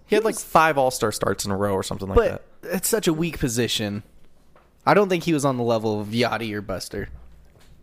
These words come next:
Speaker 2: Which,
Speaker 1: Well,
Speaker 2: I
Speaker 1: you,
Speaker 2: mean,
Speaker 1: you probably know who I'm gonna go with
Speaker 2: I
Speaker 1: now, but I'm gonna save it.
Speaker 2: Yeah, <laughs> I'm gonna let you save it, but I feel like there was those two, and then there's a drop-off big time. Now, my next, I, <sighs> see,
Speaker 1: Maybe
Speaker 2: my
Speaker 1: we
Speaker 2: thing
Speaker 1: should have done this different. Oh, well.
Speaker 2: Either way, first base for me,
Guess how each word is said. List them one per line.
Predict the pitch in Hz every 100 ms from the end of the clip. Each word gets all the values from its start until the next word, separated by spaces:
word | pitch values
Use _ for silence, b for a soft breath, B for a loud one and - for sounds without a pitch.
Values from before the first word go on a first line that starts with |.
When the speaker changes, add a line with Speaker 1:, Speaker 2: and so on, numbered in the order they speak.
| - - - - - -
Speaker 2:
Which, | 104
Speaker 1:
Well, |
Speaker 2:
I | 107
Speaker 1:
you, |
Speaker 2:
mean, | 110 107
Speaker 1:
you | 113 113
probably | 117 110
know | 107
who | 107
I'm | 107
gonna | 110 101
go | 98
with | 98 98
Speaker 2:
I |
Speaker 1:
now, | 104 104
but | 113
I'm | 104
gonna | 101
save | - 104
it. | 120 - - - -
Speaker 2:
Yeah, | 139 120
<laughs> |
I'm |
gonna | 156 143
let | 185
you | -
save | 156 127 110
it, | 104
but | 87
I | 117
feel | 120 135
like | 120
there | 123 117
was | 110
those | 117 131 123
two, | - 131 135
and | 127 120
then | 110
there's | 104 101
a |
drop-off | 101 98 90 95 92
big | 104 95
time. | 101 98 - _ B B B B B B B B B B B
Now, | - 170
my | 165
next, | 170 196 247 - - - - -
I, | 196 165 - _
<sighs> | B 165 B B B B -
see, | 143 202
Speaker 1:
Maybe |
Speaker 2:
my | 220
Speaker 1:
we | 220
Speaker 2:
thing | 220
Speaker 1:
should | 170
have | 123
done | 107 101
this | 98
different. | - 98 - - -
Oh, | -
well. | - - - - - -
Speaker 2:
Either | 220 208
way, | 190 190
first | - 190 196
base | 180 180
for | - 208
me, | 214 240